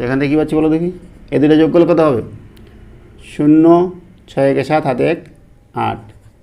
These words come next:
প্লাস এক্স ডিগ্রি সমান সমান একশো, বা এক্স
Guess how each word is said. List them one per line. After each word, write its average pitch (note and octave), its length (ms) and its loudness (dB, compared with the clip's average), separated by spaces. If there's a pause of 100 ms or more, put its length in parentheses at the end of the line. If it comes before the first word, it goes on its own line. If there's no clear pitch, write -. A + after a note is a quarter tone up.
(1080)
প্লাস C3+ 300 -6 (320)
এক্স - 220 -18 (240)
ডিগ্রি G2+ 300 -8
সমান A2+ 220 -10
সমান - 200 -14 (160)
একশো, D#3+ 300 -4 (1900)
বা C3 180 4 (1800)
এক্স D#3 140 -4